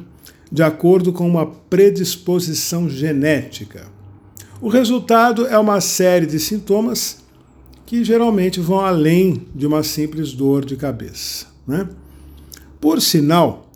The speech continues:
existem crises com pouca dor de cabeça ou até nenhuma. Em outras palavras, por incrível que pareça, a dor de cabeça pode ser leve ou até ausente.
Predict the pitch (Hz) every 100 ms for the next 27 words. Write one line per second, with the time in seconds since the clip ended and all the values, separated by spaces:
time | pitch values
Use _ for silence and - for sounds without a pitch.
0 | - 156 208 233 226 175 - 165 254 165
1 | 123 - - - - 190 175 220 - -
2 | 196 156 160 135 127 117 185 202 202 180
3 | 190 220 262 233 226 180 110 - _ _
4 | _ _ _ _ _ _ _ _ _ -
5 | 170 233 220 202 190 165 143 117 113 -
6 | 175 165 175 226 - - 127 185 - 143
7 | 127 185 208 160 127 175 185 175 160 147
8 | 175 139 147 190 190 165 190 226 220 120
9 | 127 143 120 - - -